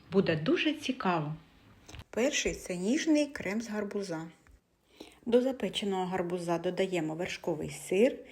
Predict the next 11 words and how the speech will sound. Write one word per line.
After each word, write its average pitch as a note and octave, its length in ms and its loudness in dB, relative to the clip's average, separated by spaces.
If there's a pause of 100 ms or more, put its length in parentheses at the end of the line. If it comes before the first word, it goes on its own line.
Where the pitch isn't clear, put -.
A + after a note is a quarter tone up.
(160)
сіль B3 460 -2 (220)
і G3+ 100 -4
збиваємо F#3+ 680 0
до F3 140 0
однорідної F3 760 0
кремової A3 680 0
маси. D#3+ 520 -8 (1300)
Поступово C4+ 580 2
додаємо F#3+ 560 0
вершкове E3+ 520 -4
масло, A#3+ 640 -2